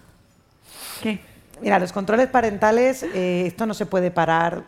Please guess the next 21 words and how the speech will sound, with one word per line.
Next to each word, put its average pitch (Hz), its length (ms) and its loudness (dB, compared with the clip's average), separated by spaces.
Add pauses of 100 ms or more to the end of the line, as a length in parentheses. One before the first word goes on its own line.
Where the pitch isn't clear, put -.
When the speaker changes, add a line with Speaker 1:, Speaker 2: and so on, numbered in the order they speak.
(380)
Speaker 2:
¿Por 175 240 0
qué? 240 220 2
Porque 180 480 -6
la 190 140 4
mayoría 185 400 2
de 277 200 4
la 190 120 4
adolescencia 180 480 0
con 196 100 0
la 180 80 2
que 180 80 -4
yo 180 80 -2
me 180 100 -2
encuentro 196 520 0 (320)
no 254 160 4
entra 320 280 2
al 190 100 2
uso 247 260 -4
en 175 60 -4
web 170 160 0
porno. 143 340 -6